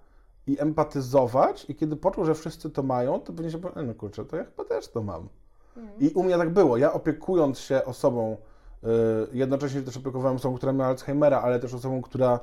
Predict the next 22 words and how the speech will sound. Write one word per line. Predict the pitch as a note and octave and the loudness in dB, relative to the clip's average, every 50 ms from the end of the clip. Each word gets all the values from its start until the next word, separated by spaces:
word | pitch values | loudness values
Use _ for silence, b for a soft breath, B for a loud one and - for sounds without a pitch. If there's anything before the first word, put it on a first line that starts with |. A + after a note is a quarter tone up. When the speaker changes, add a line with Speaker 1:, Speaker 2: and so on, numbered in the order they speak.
| B B B B B - | B B B B B -2
Speaker 1:
miała | B2 C3 | 0 2
bardzo | B2+ C3 B2+ B2 B2+ | 2 2 2 0 -2
silną | - - C3 C3 C3 C3 | -6 -6 -4 -4 -2 -2
depresję. | C3 C3+ C3 - C#3+ C#3 C3 C3 - A#2 A2 | -2 -4 0 4 4 4 4 2 -2 -6 -4
I | - B2 | -4 -4
wbrew | B2+ D3+ F3 D#3+ | -2 -2 -2 0
pozorom | - E3+ D#3 E3 D3+ D3 C#3+ | 2 2 4 4 4 4 4
te | - D3+ C#3+ C3+ | 4 6 6 6
rodzaje | C3 C#3 C#3 C3+ C#3+ C#3 C3 | 6 4 2 4 4 4 4
opieki | B2 - C#3 B2 C3 | 4 0 -4 -4 -4
są | A#2+ - B2 | -6 -4 -2
bardzo | A#2 B2 A#2+ A#2+ B2 | 0 0 0 0 -4
podobne. | G#2+ - B2 A#2 B2 A#2 G#2 G2+ G2 F#2+ b b b b b b | -4 -4 0 2 2 2 2 0 -6 -8 b b b b b b
Bardzo | - B2 B2+ B2+ C3 | 2 2 2 2 0
podobne | B2 C3+ B2 A#2+ A#2+ B2 A#2+ | 0 2 2 2 2 2 -2
przeżycia, | A#2 - - A2+ A#2+ A#2 A2+ - A2 G#2+ G#2+ | -2 -4 -6 -4 -4 -4 -4 -4 -4 -4 -4
czy | G#2+ A2+ | -6 -8
ktoś | A2 A#2 A2+ A2 | -10 -12 -10 -8
ma | A2 A2 G#2+ G#2+ G#2+ | -6 -4 -4 -4 -4
depresję, | G#2 G2+ A2+ A#2 A2+ A2+ G#2+ G#2 - G#2+ | -4 -6 -8 -4 -2 -2 -2 -2 -6 -8
czy | G#2 G#2+ | -6 -4
Alzheimera. | G#2 G#2 G2+ - - A2 G#2 G2 F2+ F2+ G2+ | -6 -6 -6 -6 -8 -6 -6 -6 -6 -8 -10